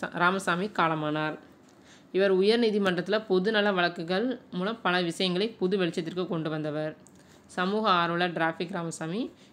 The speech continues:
இவருடைய வாழ்க்கை வரலாறை ஒரு படமாவே ஆக்கியிருக்காங்க.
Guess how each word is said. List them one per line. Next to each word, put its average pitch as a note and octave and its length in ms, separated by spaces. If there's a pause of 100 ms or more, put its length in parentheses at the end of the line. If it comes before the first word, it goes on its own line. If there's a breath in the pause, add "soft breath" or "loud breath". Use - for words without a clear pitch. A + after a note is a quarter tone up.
இவருடைய G#3 420
வாழ்க்கை F#3+ 420
வரலாறை F3+ 460
ஒரு F3 220
படமாவே F3+ 380
ஆக்கியிருக்காங்க. E3+ 720